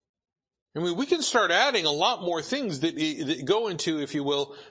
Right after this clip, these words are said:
filthiness. Why? Because they're unclean. They're not what God would say is clean. It's not clean communication. It, it, it doesn't, it, it doesn't glorify God in any way, shape, or form.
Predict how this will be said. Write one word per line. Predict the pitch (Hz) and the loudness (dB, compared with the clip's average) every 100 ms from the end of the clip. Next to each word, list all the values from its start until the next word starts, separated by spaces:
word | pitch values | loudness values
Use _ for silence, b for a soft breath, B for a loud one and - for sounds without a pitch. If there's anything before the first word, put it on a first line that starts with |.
| - | -16
filthiness. | - 247 285 - 143 101 80 - - | -6 -2 -2 -4 -6 -4 -8 -10 -6
Why? | 131 165 214 | 0 0 0
Because | 240 190 196 170 | -2 -2 -2 0
they're | 185 190 | -2 -2
unclean. | 175 185 - 254 277 135 117 | -4 -6 -6 -6 -4 -4 -4
They're | 151 | -6
not | 160 190 202 143 B B B B | -4 -2 -2 -6 B B B B
what | 185 - | -2 0
God | 156 180 185 170 | 0 2 0 0
would | 175 160 | -2 -2
say | - 240 277 | -2 0 0
is | 185 175 | -2 -4
clean. | - 208 262 320 120 82 82 _ _ _ _ _ _ _ _ _ _ _ | -4 -4 -4 -4 -8 -10 -18 _ _ _ _ _ _ _ _ _ _ _
It's | - | -4
not | 214 214 214 | -2 -2 -2
clean | 196 202 196 | -2 -2 -2
communication. | 175 185 190 185 240 285 - 131 95 | -4 -4 -4 -2 -2 -2 -2 -2 -4
It, | 117 143 | -2 -2
it, | 160 170 160 | 0 -2 -2
it | 165 | 2
doesn't, | 208 196 202 139 B B B B | 2 2 -2 -6 B B B B
it, | 170 170 | -4 -2
it | 170 175 170 170 | -2 -4 -2 0
doesn't | 226 220 165 | 2 0 -2
glorify | 160 202 226 202 214 196 | -2 0 0 0 0 0
God | 170 196 294 226 | 2 2 4 2
in | 143 | 0
any | 131 123 | -2 -2
way, | 113 110 | -2 -2
shape, | 101 - 98 - | -2 -4 -6 -6
or | |
form. | 82 87 73 80 | -8 -10 -12 -16